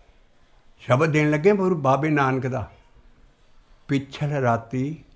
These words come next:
ਸੱਦੜਾ।" ਪਰ ਬਾਬੇ ਨਾਨਕ ਦੀ ਗਰੀਬੀ ਦੇਖਿਓ ਇਹਦੇ 'ਚ, ਅਸੀਂ ਕਿਉਂ ਇਹ ਚਾ-, ਚੀਜ਼ਾਂ ਖੋਜ ਖੋਜ ਕੱਢ ਰਹੇ ਹਾਂ? ਇਸੇ ਕਰਕੇ ਵੀ ਸਾਨੂੰ ਸ਼ੌਕ ਪੈ ਜਾਏ ਵੀ ਅਸੀਂ ਧਿਆਨ ਨਾਲ ਪੜ੍ਹੀਏ ਕੀ ਪੜ੍ਹ ਰਹੇ ਹਾਂ।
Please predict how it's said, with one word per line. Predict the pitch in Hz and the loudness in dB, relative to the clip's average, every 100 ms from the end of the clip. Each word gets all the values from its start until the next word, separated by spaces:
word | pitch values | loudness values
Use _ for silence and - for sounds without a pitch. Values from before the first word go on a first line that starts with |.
| - _ - | -20 _ -10
ਸੱਦੜਾ।" | 120 107 110 104 85 - - - - _ _ _ _ _ - _ _ _ _ - - - - _ _ - - | -6 -2 -2 -4 -8 -14 -20 -20 -20 _ _ _ _ _ -20 _ _ _ _ -20 -20 -20 -20 _ _ -20 -6
ਪਰ | 110 | -4
ਬਾਬੇ | 113 123 127 147 | 0 0 0 0
ਨਾਨਕ | 143 143 151 | 0 0 0
ਦੀ | 151 | -2
ਗਰੀਬੀ | 123 123 139 151 | 0 0 0 0
ਦੇਖਿਓ | 156 151 147 156 | -2 -2 -4 -4
ਇਹਦੇ | 143 123 | -4 -4
'ਚ, | - 127 | -10 -10
ਅਸੀਂ | 107 123 | -10 -10
ਕਿਉਂ | - 190 208 | -6 0 0
ਇਹ | 190 | 0
ਚਾ-, | 160 151 - | -2 -4 -4
ਚੀਜ਼ਾਂ | 156 131 135 135 131 - - | -8 -4 -4 -4 -10 -20 -18
ਖੋਜ | - 131 135 | -6 -4 -2
ਖੋਜ | 147 135 | -4 -4
ਕੱਢ | 143 143 | -2 -2
ਰਹੇ | 151 151 | -2 -4
ਹਾਂ? | 113 - - - - - - | -6 -8 -18 -20 -20 -18 -6
ਇਸੇ | 160 180 196 | -4 -2 -6
ਕਰਕੇ | 170 147 180 | -6 -10 -10
ਵੀ | 180 202 | -10 -10
ਸਾਨੂੰ | - 147 143 170 165 | -8 -6 -4 -4 -6
ਸ਼ੌਕ | - 120 127 - | -12 -14 -14 -12
ਪੈ | 127 | -10
ਜਾਏ | 139 160 | -10 -10
ਵੀ | 208 | -10
ਅਸੀਂ | 170 - | -12 -12
ਧਿਆਨ | - 156 127 | -10 -8 -8
ਨਾਲ | 117 123 | -10 -10
ਪੜ੍ਹੀਏ | 147 135 143 143 - | -10 -10 -10 -12 -10
ਕੀ | 160 | -8
ਪੜ੍ਹ | 156 151 | -6 -6
ਰਹੇ | 156 | -6
ਹਾਂ। | 143 | -10